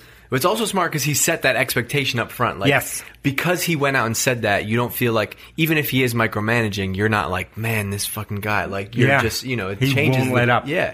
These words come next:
Speaker 2: Yeah, so it's, so it was his form of training, and it was, like, really clear feedback, uh, relentless, and then let up. But, you know, usually what happens is either someone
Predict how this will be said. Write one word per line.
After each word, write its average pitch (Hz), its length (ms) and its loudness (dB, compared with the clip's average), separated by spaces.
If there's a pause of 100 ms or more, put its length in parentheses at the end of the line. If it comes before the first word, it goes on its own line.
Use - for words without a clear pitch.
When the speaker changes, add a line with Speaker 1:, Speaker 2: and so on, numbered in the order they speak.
Speaker 2:
Yeah, 135 200 4
so 131 140 0
it's, 117 380 -2
so 131 180 0
it - 20 2
was 127 240 2
his 160 260 0
form 123 320 0
of 107 100 -4
training, 117 440 0
and 110 100 0
it 110 40 0
was, 110 200 -2
like, 110 160 0 (480)
really 131 840 2 (240)
clear 120 640 2
feedback, 104 920 -4 (260)
uh, 110 500 2 (240)
relentless, 117 720 2
and 120 240 4
then 113 200 2
let 107 180 0
up. 98 200 -6
But, 127 160 0 (240)
you 131 80 0
know, 131 80 2
usually 139 380 2
what 117 160 2
happens 120 440 2
is 113 300 -2 (320)
either 127 300 4
someone 117 480 0